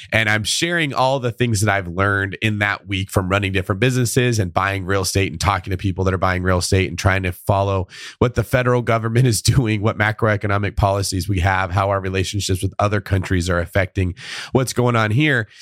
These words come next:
So that's all the chaos that goes on. And then I show up and I, like, fix my tie and I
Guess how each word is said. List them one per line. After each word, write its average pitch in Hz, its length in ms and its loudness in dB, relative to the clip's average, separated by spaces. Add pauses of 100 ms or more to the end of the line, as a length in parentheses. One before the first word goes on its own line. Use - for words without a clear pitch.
So 143 100 2
that's 156 240 2
all 175 80 2
the 127 100 -2
chaos 147 540 0
that 127 120 0
goes 120 220 2
on. 117 220 2
And 110 100 -2
then 110 60 0
I 110 80 2
show 107 240 2
up 107 140 -2
and 98 100 -2
I, 98 60 0
like, 92 180 -4
fix - 260 -6
my 92 120 -6
tie 98 340 -2
and 80 160 -6
I 78 140 -8